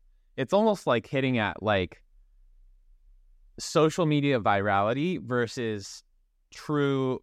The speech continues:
valuable users that you, that you, like,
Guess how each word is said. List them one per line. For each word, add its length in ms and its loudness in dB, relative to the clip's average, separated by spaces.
valuable 760 2
users 580 -2
that 240 0
you, 320 -4
that 140 4
you, 140 2
like, 380 0